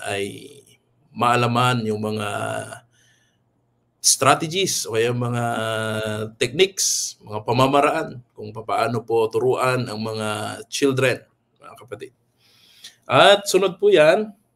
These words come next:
ay, of course, sa May twenty-five, meron po tayong Ladies' Day, eleventh Ladies' Day. Ang tema po ay manggagaling sa Isaiah chapter twelve, verse number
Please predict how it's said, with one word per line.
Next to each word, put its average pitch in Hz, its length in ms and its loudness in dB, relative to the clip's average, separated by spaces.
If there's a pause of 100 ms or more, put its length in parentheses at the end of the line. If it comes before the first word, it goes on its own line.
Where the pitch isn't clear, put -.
(240)
ay, 131 800 0
of 123 80 -10
course, - 560 -6
sa 127 160 -6
May 165 320 -2
twenty-five, 139 800 -2 (560)
meron 131 240 -2
po 131 80 -6
tayong 131 400 0
Ladies' 123 560 -4
Day, 110 400 -6
eleventh 135 640 0 (240)
Ladies' 117 480 -6
Day. 113 400 -2 (400)
Ang 117 320 -4
tema 160 320 4
po - 320 2 (240)
ay 120 240 -2
manggagaling 131 640 0
sa 113 160 -6
Isaiah 131 400 -4
chapter 120 320 -8
twelve, 165 480 -2 (800)
verse 120 560 -4
number 120 320 -4